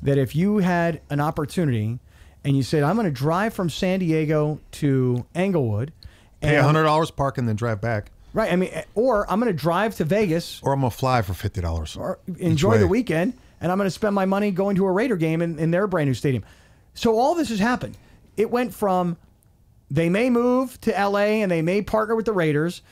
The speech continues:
Speaker 1: to no, the Chargers and the Raiders are out, the Rams are in, to the Chargers now have to go kiss ass to the Rams and the Raiders get their own stadium in Vegas. And again, the picture tells you the story.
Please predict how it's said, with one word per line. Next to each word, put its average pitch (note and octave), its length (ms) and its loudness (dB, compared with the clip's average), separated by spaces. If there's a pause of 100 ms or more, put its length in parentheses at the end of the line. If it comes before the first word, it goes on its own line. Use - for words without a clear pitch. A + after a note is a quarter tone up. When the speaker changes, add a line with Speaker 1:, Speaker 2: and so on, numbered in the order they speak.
(140)
Speaker 1:
to G3 240 2
no, A3+ 360 2
the G3 120 -2
Chargers G#3+ 400 0
and G#3+ 100 -2
the G#3+ 60 0
Raiders G3+ 340 0
are F#3 60 -2
out, F3 300 -4
the F3 100 0
Rams F3+ 400 0
are G#3 100 0
in, D#3+ 320 0 (400)
to G#3+ 320 0 (220)
the F#3 160 0
Chargers A3+ 520 0
now A3 160 0
have G#3+ 220 -2
to A3 80 -4
go F#3+ 200 0
kiss - 340 -2
ass G3+ 240 -2
to G3+ 100 -4
the F#3 80 -2
Rams A3+ 420 -2
and G3 140 0
the G3 60 0
Raiders G3+ 400 0
get G3 120 -2
their G3+ 160 0
own G#3 140 0
stadium G#3 380 0
in F3+ 100 0
Vegas. G#3+ 380 0
And F#3 180 0 (540)
again, G3+ 440 0
the F3 120 0
picture B3 420 -2 (340)
tells C4 260 2
you G#3+ 60 0
the F3 60 2
story. C4 440 0